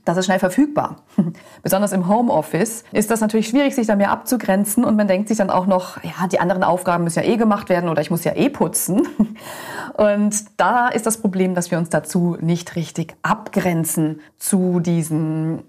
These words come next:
ähm, Ablenkungen. Egal, ob's Putzen ist, egal, ob das andere Aufgaben sind oder tatsächlich so Dinge wirklich wie reine Ablenkungen wie Netflix oder irgendwas in der Richtung. Also uns dagegen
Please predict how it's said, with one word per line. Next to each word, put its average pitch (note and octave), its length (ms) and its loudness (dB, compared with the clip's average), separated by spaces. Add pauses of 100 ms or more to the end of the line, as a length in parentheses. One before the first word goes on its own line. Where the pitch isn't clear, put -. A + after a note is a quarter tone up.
(140)
ähm, D3+ 260 -4
Ablenkungen. - 1080 -4
Egal, E3+ 540 0
ob's - 160 -6
Putzen - 440 -4
ist, - 300 -4
egal, D#3+ 360 0
ob - 180 -4
das C#3+ 400 -2 (420)
andere D#3+ 280 -2
Aufgaben D#3+ 460 0
sind D3+ 320 -2
oder F3 300 2
tatsächlich D#3 600 -4
so D3+ 100 -4
Dinge D3 320 -2
wirklich D3+ 340 -4
wie - 80 -6
reine D#3+ 340 0
Ablenkungen D3+ 640 -2
wie D3 160 -2
Netflix C#3+ 680 -4
oder - 160 -4
irgendwas - 300 -4
in D#3 60 -8
der D#3 100 -4
Richtung. A#3+ 360 -2 (800)
Also E3+ 320 0
uns A3 380 0
dagegen F#3 340 0